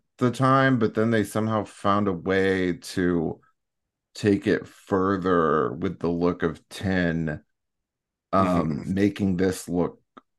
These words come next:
Speaker 1: uh, like, tasteful in the character design.
Speaker 2: Oh, yeah.
Speaker 1: I lo-,
Speaker 2: <laughs>
Speaker 1: I like that. I love the design of Squall.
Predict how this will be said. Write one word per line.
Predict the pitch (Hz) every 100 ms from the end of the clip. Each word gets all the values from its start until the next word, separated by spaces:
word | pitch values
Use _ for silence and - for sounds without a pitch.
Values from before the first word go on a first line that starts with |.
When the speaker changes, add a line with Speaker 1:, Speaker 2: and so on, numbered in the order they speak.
| _
Speaker 1:
uh, | 80 - - -
like, | 85 76 -
tasteful | - 98 101 - - - 78 71 67 60 -
in | 82
the | 82 67
character | - 85 80 78 85
design. | 87 87 90 82 69 69 73 80 _ _
Speaker 2:
Oh, | 123 101
yeah. | 90 87 -
Speaker 1:
I | 120 113
lo-, | 110 117
Speaker 2:
<laughs> |
Speaker 1:
I | 139 120
like | 120 135 139 -
that. | 127 117 98 - _ _ _ _ _ _ _ -
I | 107
love | 123 135 143
the | 143
design | 104 101 85 90 101 101
of | 95 90 82 - -
Squall. | - - 95 92 101 101 101 101 101 101 107